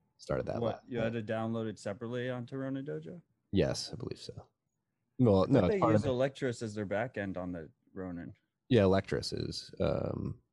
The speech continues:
Speaker 1: you had to go in and, uh, and download it.
Speaker 2: Well, I'm glad you got it sor-, did you get it sorted?
Speaker 1: I think so. It's in the process of being sorted.
Speaker 2: So can we start with positive news?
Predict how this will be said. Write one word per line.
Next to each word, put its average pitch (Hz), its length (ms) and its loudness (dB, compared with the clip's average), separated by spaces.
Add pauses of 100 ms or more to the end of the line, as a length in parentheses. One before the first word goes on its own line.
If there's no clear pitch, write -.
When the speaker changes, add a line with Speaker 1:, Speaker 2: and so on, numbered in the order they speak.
(1500)
Speaker 1:
you 101 80 2
had 87 140 4
to 92 60 2
go 90 200 6
in 87 160 4
and, 85 220 0
uh, 82 260 -2 (380)
and 87 120 -2
download 82 360 -2
it. - 100 -6 (1800)
Speaker 2:
Well, 98 100 -8
I'm 101 60 -6
glad 110 240 -2
you 101 40 -8
got 101 160 -4
it 92 60 -14
sor-, - 260 -10
did 113 160 -4
you 135 60 -6
get 151 160 -2
it 165 80 -8
sorted? 202 380 -6 (580)
Speaker 1:
I 110 60 4
think 113 200 4
so. 87 380 2
It's 101 140 -2
in 107 80 8
the 90 40 6
process 80 460 -2
of - 60 -16
being - 160 -10
sorted. - 320 -10 (560)
Speaker 2:
So 139 160 0
can 147 160 -2
we 156 100 0
start 151 320 2
with 170 160 -2
positive 131 460 0
news? 175 460 -4